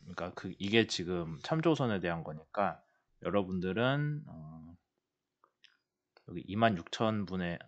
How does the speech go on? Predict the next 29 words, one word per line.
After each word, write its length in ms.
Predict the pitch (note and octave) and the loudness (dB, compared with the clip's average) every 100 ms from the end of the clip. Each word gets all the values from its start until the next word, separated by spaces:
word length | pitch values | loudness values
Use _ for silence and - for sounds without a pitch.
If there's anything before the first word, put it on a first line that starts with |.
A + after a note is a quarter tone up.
| _ _ _ _ | _ _ _ _
이만 260 | F#2+ G2+ F2 | -6 -4 -4
이천백으로 680 | D#2+ F#2+ F2 - F2 F#2 F#2+ | -6 -8 -8 -8 -6 -2 0
해가지고 480 | A2 G#2 F2 E2 D#2+ | 0 -2 -4 -8 -10
계산을 400 | - F2+ E2+ E2+ | -12 -12 -8 -8
하시면은 520 | G2+ B2 G#2 F2+ E2 | -8 -6 -6 -6 -8
될 180 | - F2 | -12 -2
것 140 | A2+ | -2
같기는 480 | - - G#2+ G#2 G2+ | -2 -6 -4 -2 0
한데, 380 | A2 G2+ C3 - _ _ E2+ | -2 -2 -6 -6 _ _ -8
이거 220 | F2+ G2+ | 0 2
알피엠은 480 | F2 - A2 F#2+ E2 | 2 0 -2 0 -4
나중에 340 | E2 F2+ D#2+ | -6 -8 -10
엔진 260 | F2 G2 F#2+ | -6 -6 -6
스펙 280 | - D3 | -8 -8
보고 160 | B2 G2+ | -4 -4
정하셔야 400 | F2 E2+ - E2 | -6 -8 -10 -14
되니까 260 | D#2+ - - | -18 -20 -20
지금은 400 | - D#2+ D#2+ D#2 | -16 -12 -12 -10
모르고, 420 | F#2 F#2 - - _ _ _ - - - - - _ _ _ _ | -8 -8 -10 -18 _ _ _ -20 -18 -18 -20 -20 _ _ _ _
어, 80 | - - - - - | -20 -20 -20 -20 -20
뭐, 160 | - - | -20 -12
그렇습니다. 680 | - G#2+ - A#2 G#2+ D#2+ E2+ | -4 -4 -2 -2 -2 -4 -8
아마 320 | E2+ E2 E2 - - - _ _ - | -14 -12 -12 -14 -20 -20 _ _ -12
계산하면 460 | G2 G#2 A#2 A2 | -6 0 2 2
나올 200 | D#2+ - | -2 0
거예요. 260 | - - - - _ - | 0 0 -4 -12 _ -18
저도 240 | E2 E2+ | -10 -4
확신은 320 | G2 - G2+ | -4 -4 -6
못하지만 520 | D#2+ - - - - | -8 -12 -14 -14 -18